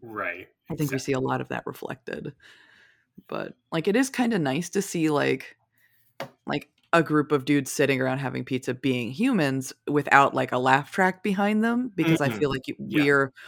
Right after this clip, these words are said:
Speaker 2: more likely to get a group of, like, feminine presenting people doing that.
Speaker 1: Yeah.
Speaker 2: Um, and so, like, having that flip was really interesting. Um, but yeah, there's, there's just that, uh,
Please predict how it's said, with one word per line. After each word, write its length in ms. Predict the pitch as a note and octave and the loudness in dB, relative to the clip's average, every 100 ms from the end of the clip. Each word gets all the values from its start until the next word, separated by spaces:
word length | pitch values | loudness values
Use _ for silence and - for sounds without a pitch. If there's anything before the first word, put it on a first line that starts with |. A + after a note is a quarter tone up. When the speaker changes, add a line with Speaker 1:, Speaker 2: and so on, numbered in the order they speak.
| - - | -20 -12
Speaker 2:
more 260 | D#3 D3+ D3+ | -2 4 4
likely 380 | C#3+ C#3+ D3 C#3 | 4 2 0 0
to 100 | C3+ | 0
get 380 | - C3 B2 - | 0 0 -2 -4
a 60 | |
group 260 | C#3+ C#3+ B2+ | -2 -2 -2
of, 320 | C3 B2 B2 | -2 -2 -6
like, 200 | A#2+ A#2+ | -6 -6
feminine 720 | - - B2 C3+ F#3+ G#3 A3 - | -6 -4 -2 -2 -4 -4 -6 -8
presenting 420 | - A3 A3 G#3+ | -4 -2 -2 -2
people 280 | A3 A3+ A3+ | -2 -2 -2
doing 280 | A3+ A#3+ B3 | -2 -2 -2
that. 320 | B3+ C#4 - _ - | -2 -4 -8 _ -12
Speaker 1:
Yeah. 220 | A#2 G2+ - _ - | -10 -10 -12 _ -4
Speaker 2:
Um, 600 | D#3+ D#3 D3+ C#3+ C#3 C#3 _ _ _ _ _ - | 0 2 0 -2 -6 -10 _ _ _ _ _ -10
and 140 | C#3 | -8
so, 180 | - C#3+ | -2 0
like, 180 | C3+ C3 | 2 0
having 380 | D#3 D3 D3 C#3 | 0 0 0 -2
that 200 | B2+ - | -4 -6
flip 460 | - C#3 C3 - | -10 -2 -2 -2
was 240 | E3+ D#3+ E3 | -2 -2 2
really 260 | D#3+ E3 | 2 2
interesting. 680 | D#3 D3 E3+ - F#3 F3+ F#3 - - - _ - | -2 -4 -6 -4 -2 -2 -4 -10 -20 -20 _ -6
Um, 580 | D3 C#3+ C3 B2+ A#2+ B2+ _ _ _ _ _ _ - _ | 0 2 2 0 -6 -8 _ _ _ _ _ _ -20 _
but 460 | D#3 C3 C3 B2+ _ _ _ _ _ _ _ _ - _ _ _ _ | 2 4 4 2 _ _ _ _ _ _ _ _ -20 _ _ _ _
yeah, 260 | G#3 G3 F#3+ | -2 0 2
there's, 300 | G#3+ G#3 - | 2 2 0
there's 280 | G#3+ G#3+ - | 0 0 0
just 260 | F#3 - | -6 -2
that, 260 | D#3+ D3 - | 0 0 0
uh, 400 | C#3 C3+ C3 | 0 0 0